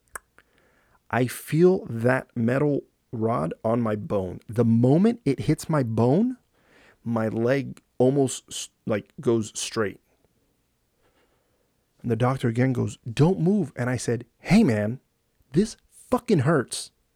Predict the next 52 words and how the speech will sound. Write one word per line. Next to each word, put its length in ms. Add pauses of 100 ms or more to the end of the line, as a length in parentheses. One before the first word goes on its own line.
(380)
Don't 300
tell 160
me 140
what, 360 (180)
what 420
and 260
what 320
to 100
do 200
and 100
what 120
not 240
to 100
do." 240
I 400
said, 160
"I'm 140
trying 360
not 280
to 140
move 240
my 160
leg, 360 (100)
but 140
it 160 (100)
fucking 260
hurts." 360 (640)
And 80
he 60
goes, 360 (760)
"Wait, 280
did 160
you 80
feel 320
that 140
on 140
your 100
bone?" 400
And 100
I 80
said, 300 (400)
"Yes. 420
Do 140
you 120
think 220
I 60
just 220
moved 260
my 120
leg 300
for 140
fun?" 400